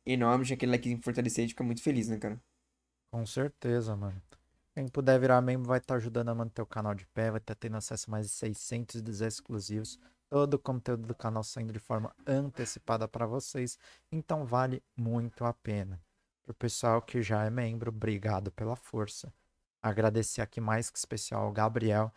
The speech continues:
Speaker 2: Ele dá uma força enorme há muito tempo. Então, muito obrigado, tá? De coração, ajuda demais, demais mesmo. E, cara, bora lá?
Speaker 1: Exato, mas é como foi muito, muito obrigado. Muito obrigado pelo apoio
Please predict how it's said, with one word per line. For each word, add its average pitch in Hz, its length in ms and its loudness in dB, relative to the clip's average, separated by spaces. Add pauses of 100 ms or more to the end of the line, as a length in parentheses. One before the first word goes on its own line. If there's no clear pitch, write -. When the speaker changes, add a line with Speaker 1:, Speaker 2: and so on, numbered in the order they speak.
(200)
Speaker 2:
Ele 110 140 -2
dá 107 100 4
uma 120 160 2
força - 380 -4
enorme 113 420 2
há 113 80 0
muito 123 360 -4
tempo. 117 500 -4 (380)
Então, 110 420 0
muito 120 400 -2
obrigado, 113 600 0
tá? 104 260 -8 (300)
De 107 80 -12
coração, 104 640 -4
ajuda 104 280 -4
demais, 107 560 -4
demais 98 340 -6
mesmo. 104 340 -6 (500)
E, 127 80 -6
cara, 107 400 0 (180)
bora 107 320 2
lá? 113 260 -2 (1400)
Speaker 1:
Exato, 127 600 6
mas 117 120 4
é 117 40 2
como 117 180 -2
foi 127 300 0
muito, 143 680 4
muito 147 120 0
obrigado. 131 280 2
Muito 127 180 0
obrigado 123 320 0
pelo - 120 -6
apoio 117 180 -2